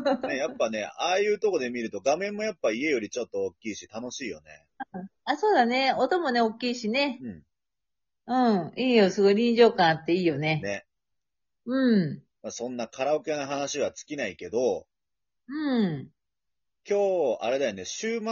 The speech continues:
Speaker 1: 末の占いしてくれんだよね。
Speaker 2: そう、そうなの、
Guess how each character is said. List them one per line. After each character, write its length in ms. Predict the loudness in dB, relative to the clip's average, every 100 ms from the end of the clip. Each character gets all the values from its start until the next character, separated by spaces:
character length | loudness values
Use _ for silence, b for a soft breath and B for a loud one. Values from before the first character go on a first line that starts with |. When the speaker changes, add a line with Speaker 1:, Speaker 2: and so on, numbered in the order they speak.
| -6
Speaker 1:
末 220 | -8 -8
の 460 | -4 -2 -2 -2 -2
占 380 | -2 -2 -2 -4
い 60 |
し 60 | -4
て 120 | -6
く 100 | -4
れ 100 | -4
ん 60 | -4
だ 80 |
よ 60 | -10
ね。 180 | -14 -14 _ _ _ _ _ _ _ _ _ _ _
Speaker 2:
そ 380 | 4 8 8 4
う、 40 | 0
そ 160 | 0
う 20 |
な 100 | 2
の、 300 | 2 2 -2